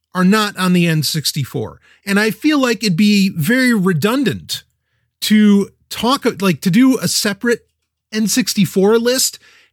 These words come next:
And it would almost be, not shameful, but almost pointless for me to, you know, talk about Mario sixty-four,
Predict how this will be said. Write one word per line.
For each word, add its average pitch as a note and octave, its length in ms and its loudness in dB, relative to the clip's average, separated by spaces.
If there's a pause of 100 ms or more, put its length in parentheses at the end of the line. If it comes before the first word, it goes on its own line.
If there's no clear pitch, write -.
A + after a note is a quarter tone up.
(140)
And A3 380 -2
it A3+ 120 -2
would A#3 160 0
almost C#4 480 0
be, A3 380 2 (340)
not A#3 160 -6
shameful, A3 720 -2 (680)
but A3+ 240 -4 (600)
almost D4 320 -4
pointless - 720 -2 (640)
for A#3 460 2
me B3 360 0
to, A3+ 520 0
you A3+ 120 -2
know, F#3 140 2
talk B3 380 -2
about E3 360 -4
Mario G3+ 420 2
sixty-four, F3 880 -2